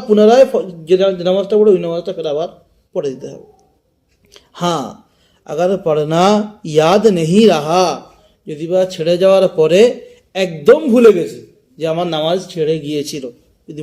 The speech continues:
মনে না থাকে, বিলকুল একদম যদি মনে না থাকে, ভুল গয়া তো আদা দুরুস্ত হো গই, যদি ভুলে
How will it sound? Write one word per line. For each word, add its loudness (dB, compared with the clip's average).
মনে -6
না -2
থাকে, -6
বিলকুল 0
একদম 2
যদি -2
মনে 0
না 2
থাকে, -2
ভুল 4
গয়া 4
তো 8
আদা 2
দুরুস্ত -4
হো -6
গই, -12
যদি -10
ভুলে 4